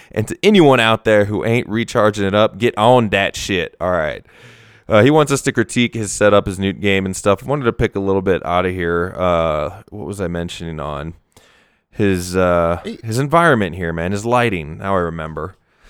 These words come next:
Speaker 1: So, 'cause
Speaker 2: Right.
Speaker 1: it, you know, sealed room. Um, he's got a thousand watt H P S and metal halide, both in one bulb. Interesting bulb, by the way. Wondering if you've seen one or both a high pressure sodium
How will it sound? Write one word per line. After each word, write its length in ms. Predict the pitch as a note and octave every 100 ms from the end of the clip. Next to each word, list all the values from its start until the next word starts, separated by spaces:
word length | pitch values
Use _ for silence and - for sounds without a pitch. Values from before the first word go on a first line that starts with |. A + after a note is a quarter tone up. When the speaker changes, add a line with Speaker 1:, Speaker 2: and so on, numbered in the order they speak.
| _ _
Speaker 1:
So, 220 | - -
'cause 60 | - -
Speaker 2:
Right. 260 | A2+ G#2+ D3+
Speaker 1:
it, 100 | D3
you 40 |
know, 120 | B2+
sealed 320 | G#2 F3 F3 C3+
room. 540 | C3 B2+ B2 B2+ - -
Um, 460 | G#2 G2+ G2 G#2 - _ _ _
he's 200 | - A2
got 380 | A2 G#2+ G2 - _ _ _
a 40 | -
thousand 400 | - A#2+ C#3+ D3
watt 140 | C3
H 220 | A2 A#2+ -
P 140 | A2+
S 220 | G2+ -
and 120 | F#2+
metal 220 | F#2+ G#2 G2+
halide, 440 | G2 F#2 F2 F2+ - -
both 320 | G#2 B2+ -
in 200 | G#2 F#2+
one 240 | G2+ G2
bulb. 460 | F2+ F2+ D#2+ D#2 D#2 -
Interesting 540 | C#3 - D#3+ - A#2+
bulb, 240 | F#2+ G2+ F2+
by 140 | D#2
the 100 | D2
way. 120 | C2+
Wondering 420 | C#2 F#2 A#2 C3 B2+
if 120 | -
you've 160 | F#2+
seen 500 | - - C#3+ D3+ C#3
one 360 | A#2 A2 G#2+ G#2+ - - - _
or 100 | -
both 460 | F#2 - B2 A#2 -
a 100 | G2
high 120 | G#2
pressure 300 | G#2 G2 F#2+
sodium 580 | - G2 G2 F#2 F#2